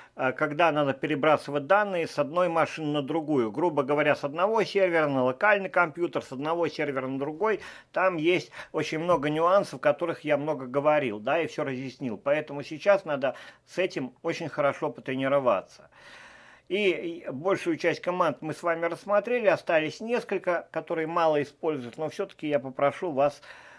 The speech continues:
э, рассказать о них. Всё, ребят, э, кто начал с этого видео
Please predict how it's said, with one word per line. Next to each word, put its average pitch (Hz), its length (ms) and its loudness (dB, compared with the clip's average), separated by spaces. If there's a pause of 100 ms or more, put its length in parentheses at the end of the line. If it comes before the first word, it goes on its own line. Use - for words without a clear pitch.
(340)
э, 123 300 4
рассказать 123 560 0
о 90 60 -12
них. 90 180 -16 (460)
Всё, 190 240 6
ребят, 110 520 0
э, 117 360 0
кто 208 280 -2
начал 180 440 2
с - 120 -16
этого 147 640 0
видео 160 720 2